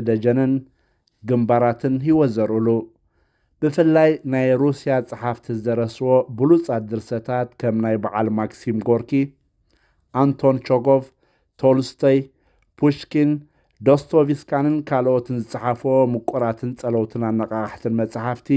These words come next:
በቶም ቴክኖክራትን ናይቲ ውድብ ብዘደንቕ ክእለት ተተርጊሞም ንሰራዊት ከም ዝንበብሉ ይግበር ብምንባሩ፣ ኣብ ንቕሓት ሰራዊት ክባብ ምባልን ኣብ ሞራል ምህናጽ ዝነኣድ ኣበርክቶን ጽልዋን ነይርዎም እዩ።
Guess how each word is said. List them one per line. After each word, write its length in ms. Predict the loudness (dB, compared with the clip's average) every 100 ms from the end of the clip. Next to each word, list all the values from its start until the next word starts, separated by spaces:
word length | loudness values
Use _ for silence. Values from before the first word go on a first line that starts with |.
| 4
በቶም 380 | 4 4 2 2 -4
ቴክኖክራትን 880 | -2 0 0 -4 -2 -2 -2 -2 -4
ናይቲ 260 | -4 -4 -2
ውድብ 440 | -2 0 2 2 2
ብዘደንቕ 680 | 2 2 0 0 0 0 -6
ክእለት 320 | -6 -6 -6 -6
ተተርጊሞም 800 | -8 -4 -6 -4 -2 0 0 0
ንሰራዊት 800 | 0 0 -2 -2 0 0 0 -2
ከም 180 | -2 -2
ዝንበብሉ 580 | -2 -4 -2 -2 0 0 0 -2 -4
ይግበር 420 | -2 0 0 0
ብምንባሩ፣ 540 | 0 -2 0 0 2 0 -2 _ _ _ _ _ -14
ኣብ 120 | -4
ንቕሓት 420 | -4 -2 -4 -4
ሰራዊት 580 | -2 0 2 2 0 -4 _
ክባብ 360 | -4 0 0
ምባልን 560 | 0 -2 0 0 0 -2 -4 -2
ኣብ 200 | -2 -2
ሞራል 400 | 0 2 2 0
ምህናጽ 380 | -2 -2 -2 -4
ዝነኣድ 400 | -6 -6 -4 -4
ኣበርክቶን 640 | -4 -4 -8 -10 -2 0 0 -6 _ _ _ _ _ _
ጽልዋን 480 | -6 0 2 2 2
ነይርዎም 500 | 2 2 2 0 -2
እዩ። 160 | -2